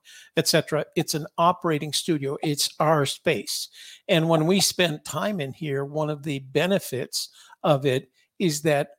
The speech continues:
when you're in this space, you feel like you, you're doing some work. We don't come into this space to drink our coffee, you know. We come into this space to do something productive, whether it's individually or, uh, or together.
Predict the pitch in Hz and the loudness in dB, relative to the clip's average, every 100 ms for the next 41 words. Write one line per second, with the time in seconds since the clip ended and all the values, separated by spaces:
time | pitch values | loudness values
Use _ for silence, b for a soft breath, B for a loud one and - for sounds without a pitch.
0 | _ 170 151 147 - 202 208 185 139 135 | _ -6 -4 -6 -4 -2 -2 -2 -2 -4
1 | - 151 - 135 - b b - 175 170 | -4 -6 -6 -6 -10 b b -6 -2 -2
2 | - 202 196 175 156 151 143 139 160 143 | -4 -4 0 0 0 0 -2 -4 -8 -6
3 | 160 190 196 147 135 180 143 143 147 135 | -6 -10 -4 -4 -4 -4 -2 -2 -4 -4
4 | 147 117 151 165 - 180 147 151 127 135 | -6 -4 -4 -4 -4 -4 -4 -4 -6 -6
5 | - - 147 147 - 98 - B B B | -8 -6 -6 -6 -8 -8 -8 B B B
6 | 160 151 131 131 - 143 - 196 185 _ | 0 0 0 -4 4 4 2 -10 -14 _
7 | - 131 123 165 _ b b b - 147 | -8 -6 -6 -10 _ b b b -2 0
8 | 175 160 156 147 147 - 156 139 135 - | 0 0 -2 -2 -2 -2 -2 -2 -4 -6
9 | 160 131 143 170 151 - 156 131 151 - | -8 -6 -2 -2 0 -2 -4 -4 -8 -6
10 | 156 139 127 - 131 - - 127 135 - | -6 -4 -4 -4 -10 -8 -8 -6 -6 -10
11 | B B B 165 147 127 160 156 196 175 | B B B -4 -2 -4 -4 -4 -2 -2
12 | 170 151 - 160 143 139 143 139 b b | 0 -2 -2 0 0 2 0 -2 b b
13 | b - 190 147 135 - - 160 147 139 | b 0 2 2 -2 -6 -2 0 0 -2
14 | 143 139 131 78 180 | -4 -2 -2 -4 -8